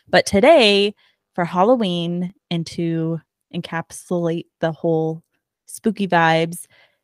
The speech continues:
Kimberly's gonna share with us her spooky stories. We all have them, but hers are interesting and they're fun, and I'm even in one of them. So, Kimberly, how's it going?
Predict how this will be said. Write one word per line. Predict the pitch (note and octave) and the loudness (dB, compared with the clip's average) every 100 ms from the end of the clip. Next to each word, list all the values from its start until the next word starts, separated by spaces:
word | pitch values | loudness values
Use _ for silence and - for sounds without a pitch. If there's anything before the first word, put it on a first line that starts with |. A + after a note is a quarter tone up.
| _ _ - | _ _ -2
Kimberly's | E4 G#4 A3+ F#3 | 2 4 2 2
gonna | - F3+ | -2 -6
share | F3 D#3+ D#3+ | -4 -2 -2
with | F3 | -2
us | E3+ F#3 - - _ | -2 -2 -4 -14 _
her | - F#3 F3 F3 | -8 -4 -2 -4
spooky | - - D#3+ F3+ | -8 -8 -6 -6
stories. | - D#3+ D#3 C#3+ C#3+ D3 - | -6 -2 -2 0 -2 -4 -4
We | E3 | 2
all | D#3+ G#3 | 2 4
have | G3+ F#3+ G3 | 2 2 2
them, | G3 G3 G3+ G#3+ - _ _ _ _ | -2 0 -2 -4 -6 _ _ _ _
but | D#3+ C#3+ | -6 -2
hers | F3 E3 G#3 | 0 2 2
are | |
interesting | G3 G3 G3 - G3 F#3+ - | 0 0 -2 -4 -4 -2 -4
and | D#3+ | -4
they're | D3+ - | -6 0
fun, | G3 F#3 F3+ F#3 F3+ D#3+ | 2 4 2 -2 -4 -4
and | D#3 D3+ D3+ - | -2 -2 -4 -2
I'm | D3+ F3 | 0 2
even | G#3+ A3 A#3 | 2 2 2
in | A#3+ | 2
one | A3 F#3+ | 2 0
of | F#3 | 0
them. | F3+ F3+ A#3+ - _ _ | -2 -2 -4 -6 _ _
So, | - - D#3 D#3 D#3 D#3+ _ _ - | -6 0 2 2 -2 -6 _ _ -6
Kimberly, | G3+ F4 A#3 D#3 | -2 0 0 0
how's | D#3+ F#3 | -2 -4
it | |
going? | G3+ D4 C#4+ C3+ | -4 -2 -4 -6